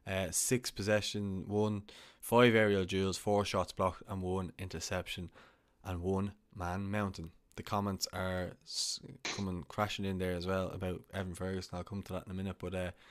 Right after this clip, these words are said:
yeah, really solid performance against a Newcastle side that are flying in the Premier League, and, um, I love the F A Cup.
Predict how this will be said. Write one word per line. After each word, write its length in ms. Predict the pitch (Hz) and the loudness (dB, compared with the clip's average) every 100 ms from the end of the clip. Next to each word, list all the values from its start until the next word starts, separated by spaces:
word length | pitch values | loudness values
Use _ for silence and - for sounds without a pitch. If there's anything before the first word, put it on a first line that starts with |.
| - - - - | -20 -20 -8 8
yeah, 180 | 131 139 - | 10 10 8
really 280 | 110 127 131 | 8 10 10
solid 320 | - 127 131 | 10 10 10
performance 640 | 123 - 127 135 135 123 - | 6 10 12 12 10 4 0
against 360 | 107 110 101 | 2 2 4
a 60 | 107 | 2
Newcastle 440 | 113 113 110 107 | 4 6 4 4
side 240 | - 107 104 | 2 2 4
that 120 | 101 | 2
are 80 | 98 | 2
flying 440 | - 104 110 113 | 4 6 6 4
in 80 | 104 | 2
the 60 | |
Premier 300 | 95 104 101 | 2 2 2
League, 280 | 101 101 98 - - | 4 2 2 -4 -2
and, 440 | 101 98 98 92 - - - - - - - | 0 0 0 -4 -12 -18 -18 -20 -20 -12 -2
um, 560 | 95 98 98 95 92 - _ _ _ _ - - | 2 4 4 2 -2 -6 _ _ _ _ -8 8
I 160 | 139 | 10
love 260 | 127 120 131 | 12 12 12
the 80 | 143 | 10
F 160 | 123 | 10
A 60 | 101 | 8
Cup. 240 | - 98 | 2 -2